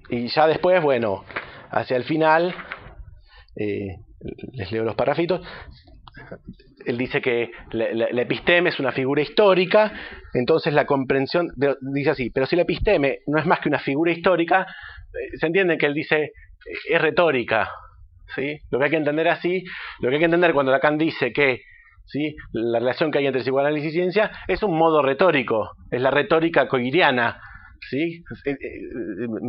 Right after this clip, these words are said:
me, me siguen ahí, ¿no? Entonces, la comprensión del psicoanálisis es histórica, es radicalmente historicista. Ahora bien, la historia, a juicio del mismo Lacan, es falaz.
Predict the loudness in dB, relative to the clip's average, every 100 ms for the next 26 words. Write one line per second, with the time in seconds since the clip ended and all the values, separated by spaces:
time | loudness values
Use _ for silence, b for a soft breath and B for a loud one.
0 | -4 -2 -2 0 0 2 4 4 4 2
1 | 0 0 B B B B B -4 -2 2
2 | 4 4 2 2 2 4 4 2 2 0
3 | 0 2 4 2 -2 -2 0 0 -2 -6
4 | 0 0 4 2 2 0 0 2 2 4
5 | 2 2 0 -2 -2 -2 -2 -6 -6 -4
6 | -6 -8 B B B 6 6 6 4 2
7 | 0 B -2 0 2 2 4 4 4 2
8 | 0 -2 0 2 2 2 2 2 4 2
9 | 0 -2 -2 0 2 2 0